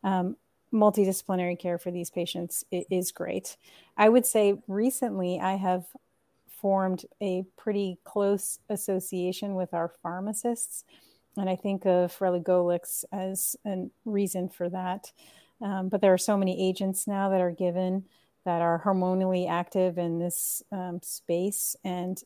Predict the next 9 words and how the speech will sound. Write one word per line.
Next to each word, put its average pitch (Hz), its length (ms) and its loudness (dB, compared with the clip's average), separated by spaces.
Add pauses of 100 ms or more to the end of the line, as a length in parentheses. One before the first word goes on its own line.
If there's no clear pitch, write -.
(360)
having 190 560 0
a 180 560 -2
good 196 200 2
relationship 185 680 0
with 180 240 -2
your 175 240 2
pharmacist 185 760 -4
to 180 80 -4
understand 190 840 -4